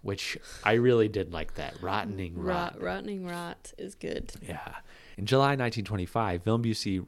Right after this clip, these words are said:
Speaker 1: wrote to the governor and pardon board with a fiery letter asking why he had not been released. Quote, "I'm the most wrong man you hold in your prison. Law may be law,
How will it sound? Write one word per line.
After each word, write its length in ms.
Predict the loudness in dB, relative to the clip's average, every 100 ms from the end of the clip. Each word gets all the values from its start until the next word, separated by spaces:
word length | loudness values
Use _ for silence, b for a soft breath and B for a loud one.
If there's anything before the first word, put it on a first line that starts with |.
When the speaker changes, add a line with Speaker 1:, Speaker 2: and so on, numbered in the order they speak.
| 2
Speaker 1:
wrote 240 | 2 2
to 100 | -2
the 100 | -4
governor 380 | 0 -2 0 -4
and 100 | 0
pardon 320 | 4 4 2
board 280 | 0 0 0 -2
with 120 | -6
a 20 |
fiery 380 | -4 0 4 4
letter 440 | 6 6 6 6 2
asking 380 | -2 -2 -4 -2
why 220 | 0 0
he 120 | -2
had 120 | -4 -4
not 200 | -6 -6
been 140 | -6
released. 540 | -4 -2 0 -2 -4 -4
Quote, 320 | 2 4 2 B B B
"I'm 200 | 4 4
the 80 | 6
most 260 | 6 6 6
wrong 380 | 6 8 8 8
man 340 | 8 6 2 B B
you 160 | 2 6
hold 400 | 8 8 8 6
in 80 | 2
your 160 | 0
prison. 400 | 4 4 4 -2 -12 0
Law 320 | 6 6 8
may 180 | 6 6
be 140 | 6
law, 420 | 4 6 4 4